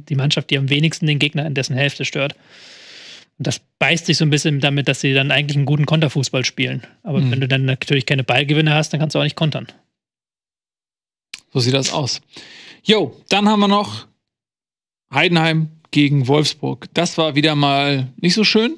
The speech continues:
Speaker 2: zum Anschauen. Wolfsburg geht in Führung, recht früh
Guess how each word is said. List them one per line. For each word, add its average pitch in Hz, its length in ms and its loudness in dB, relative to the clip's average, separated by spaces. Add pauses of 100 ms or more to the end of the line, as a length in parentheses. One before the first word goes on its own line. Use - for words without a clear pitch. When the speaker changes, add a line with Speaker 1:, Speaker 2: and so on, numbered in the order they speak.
Speaker 2:
zum - 240 -4
Anschauen. 202 500 2 (1120)
Wolfsburg 175 420 2
geht 170 200 2
in 160 160 2
Führung, 226 560 2 (460)
recht - 320 -2 (100)
früh 208 500 2